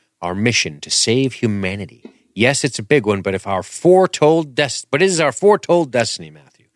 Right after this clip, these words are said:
And I, for one, am not going to waver from it now. If there is anyone here who doesn't have the stomach for this,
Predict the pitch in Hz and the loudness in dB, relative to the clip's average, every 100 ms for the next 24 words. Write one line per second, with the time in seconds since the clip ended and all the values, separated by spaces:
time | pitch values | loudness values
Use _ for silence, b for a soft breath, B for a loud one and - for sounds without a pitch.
0 | b b b 107 127 151 120 120 131 110 | b b b -2 0 0 -2 0 0 2
1 | 123 127 - 117 110 92 80 107 123 117 | 0 0 -2 -2 -2 -8 -2 0 0 0
2 | 120 117 101 82 143 156 120 123 107 120 | 0 0 -2 -6 -10 -6 0 2 2 0
3 | 147 147 135 131 113 107 101 98 110 92 | 2 2 2 0 0 -2 -2 -4 -4 -4
4 | - - 185 151 - 92 87 - | -4 0 0 -2 -6 -10 -6 -6